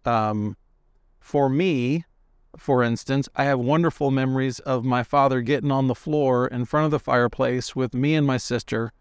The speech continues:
and wrestling with us and playing with us. And he, and we have home movies of him, uh, tossing me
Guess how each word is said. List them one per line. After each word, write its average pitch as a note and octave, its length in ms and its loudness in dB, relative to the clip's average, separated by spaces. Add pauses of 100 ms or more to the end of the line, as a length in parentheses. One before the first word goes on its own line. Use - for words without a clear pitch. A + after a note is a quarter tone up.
(360)
and B2 240 2
wrestling C3 460 2
with A#2+ 160 0
us - 420 -4
and B2 260 0
playing C#3+ 320 0
with B2 180 0
us. A2+ 340 0
And B2 360 0
he, C3+ 480 0
and A#2 460 -2
we A#2 340 -2
have C3+ 220 2
home D#3 280 0
movies C#3+ 460 2
of A2 360 -6 (480)
him, C#3 340 0
uh, C3 340 0
tossing C#3+ 500 0
me C#3+ 340 0